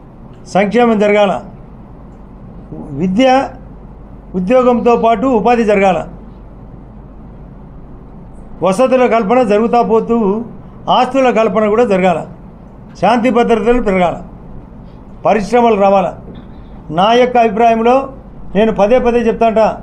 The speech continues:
నాలుగు ఐలు, ఒక డబ్ల్యూటీ అని. ఒక ఐ అంటే ఇరిగేషన్ పెరగాల, ఇన్ఫ్రాస్ట్రక్చర్ పెరగాల, ఇన్‌స్టిట్యూషన్ పెరగాల, ఇప్పుడు అనబడిన ఇండస్ట్రీ పెరగాల,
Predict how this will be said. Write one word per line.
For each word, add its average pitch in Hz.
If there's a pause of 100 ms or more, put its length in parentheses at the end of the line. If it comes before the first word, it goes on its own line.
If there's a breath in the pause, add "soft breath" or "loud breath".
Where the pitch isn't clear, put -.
(340)
నాలుగు 208
ఐలు, 247 (460)
ఒక 208
డబ్ల్యూటీ 220
అని. 202 (540)
ఒక 190
ఐ 214
అంటే 233 (420)
ఇరిగేషన్ 220
పెరగాల, 196 (440)
ఇన్ఫ్రాస్ట్రక్చర్ 226
పెరగాల, 202 (440)
ఇన్‌స్టిట్యూషన్ 240
పెరగాల, 196 (560)
ఇప్పుడు 226
అనబడిన 247
ఇండస్ట్రీ 220
పెరగాల, 208